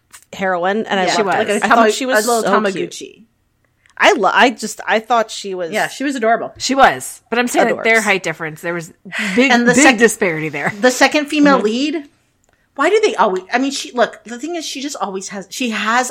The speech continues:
Speaker 2: an amazing resting bitch face.
Speaker 3: She does.
Speaker 1: Yeah.
Speaker 3: She's
Speaker 2: And that's why
Speaker 3: beautiful,
Speaker 2: she gets
Speaker 3: too.
Speaker 2: cast
Speaker 3: Yeah, she's
Speaker 2: in what she
Speaker 3: beautiful,
Speaker 2: gets
Speaker 3: too.
Speaker 2: cast. Because Startup,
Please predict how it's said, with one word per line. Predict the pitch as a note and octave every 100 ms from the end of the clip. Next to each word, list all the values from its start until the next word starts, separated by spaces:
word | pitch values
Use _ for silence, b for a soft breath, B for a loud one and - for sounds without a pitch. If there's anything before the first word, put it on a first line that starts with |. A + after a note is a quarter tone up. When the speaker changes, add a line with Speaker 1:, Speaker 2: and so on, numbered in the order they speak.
| -
Speaker 2:
an | A3 G3+
amazing | F#3+ F#3 F3+ F3 F3 F3+
resting | D#3 C3+ - D3+
bitch | A#2+ -
face. | - - - - -
Speaker 3:
She | - G#3+
does. | G#3 F3 C3
Speaker 1:
Yeah. | - - _ -
Speaker 3:
She's | -
Speaker 2:
And | B3
that's | F#3+ C#4 G#3+
why |
Speaker 3:
beautiful, | F#3+ A#3+
Speaker 2:
she | G#3
gets | - C#3
Speaker 3:
too. |
Speaker 2:
cast | E3+ F#3 G3+ - -
Speaker 3:
Yeah, |
she's | F#3 G#3+
Speaker 2:
in | G3+
what | F#3+
she | E3+ G3+
Speaker 3:
beautiful, |
Speaker 2:
gets | G#3 -
Speaker 3:
too. |
Speaker 2:
cast. | - D3+ - - -
Because | F#3+ G3+ F3+
Startup, | - F#3+ G#3 C#4+ D4